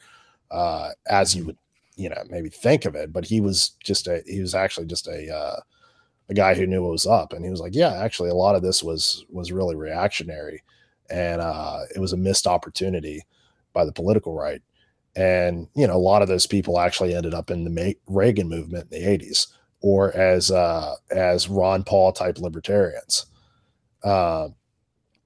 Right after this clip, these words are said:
and, you know, that was, that was really where I was coming from with that. It was just like this, all this, you know, dogpile, like, "Oh, how, how could this person say this?" And, like, "This is insane." And they're trying to make hippies the next big thing. I'm like,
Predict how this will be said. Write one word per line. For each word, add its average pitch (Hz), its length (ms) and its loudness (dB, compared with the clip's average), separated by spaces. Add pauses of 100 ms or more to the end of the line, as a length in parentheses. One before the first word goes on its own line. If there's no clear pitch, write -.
(320)
and, 131 420 6
you 160 100 6
know, 110 120 6
that 127 160 6
was, 139 320 2
that 131 140 2
was 151 180 6
really 110 300 6
where 95 200 2
I 90 40 2
was 90 160 -2
coming 107 260 0
from 80 240 -10
with 82 120 -10
that. 92 380 2
It 101 80 -2
was 98 200 -4
just - 180 -10
like 78 140 -12
this, - 160 -12
all 101 180 2
this, - 220 -8 (260)
you - 120 -20
know, - 180 -18 (800)
dogpile, 95 640 0
like, - 160 -10
"Oh, 90 260 2
how, 90 240 0
how 95 160 -2
could 92 160 -6
this 87 160 -4
person 87 400 -6
say 87 260 -4
this?" 76 320 -6
And, 67 240 -10
like, - 200 -12
"This 85 200 -6
is - 440 -6
insane." 90 420 -2
And 87 80 -4
they're 90 80 -2
trying 117 240 4
to 117 40 2
make 107 140 2
hippies 107 420 2
the 92 100 -4
next 95 200 -2
big - 180 -12
thing. 117 300 0
I'm 95 80 -8
like, 104 160 0